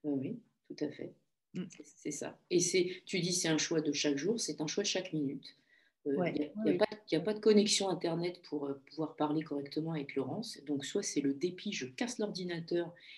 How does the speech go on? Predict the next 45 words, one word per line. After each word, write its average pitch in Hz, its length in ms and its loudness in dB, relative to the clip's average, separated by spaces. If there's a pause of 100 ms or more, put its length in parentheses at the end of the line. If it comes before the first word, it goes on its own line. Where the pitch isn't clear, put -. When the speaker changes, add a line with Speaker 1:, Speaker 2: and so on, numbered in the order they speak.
(180)
Speaker 1:
et 147 80 -4
je, 139 280 -4
je, 131 180 -8 (540)
je - 140 -10
me 127 80 -6
dis 165 140 -8
que - 60 -6
c'est - 140 -4
foutu 202 360 -8
pour 160 180 -4
la 139 100 0
journée, 131 440 -4 (280)
soit - 200 0
je 131 180 -4
change 147 360 2
de 135 80 -2
pièce, - 540 -4
je - 140 -16
communique, 175 680 0 (100)
je - 160 -4
vois 202 200 -2
si 208 180 2
ça 175 160 4
se - 160 2
passe - 420 2 (100)
et 135 100 0
je 156 300 2
jubile 240 720 8
parce - 240 0
que 151 80 2
d'un 214 200 6
seul 185 280 4
coup, 254 260 6 (1000)
tout 302 300 6
est 247 120 8
nickel. 240 580 8 (720)
Speaker 2:
Et 214 60 4
Speaker 1:
Si 214 40 8
Speaker 2:
voilà. 214 320 8
Speaker 1:
on 262 100 6
peut 254 180 6
pas 247 120 6
aujourd'hui, 220 680 10
c'est - 320 10
demain. 262 520 12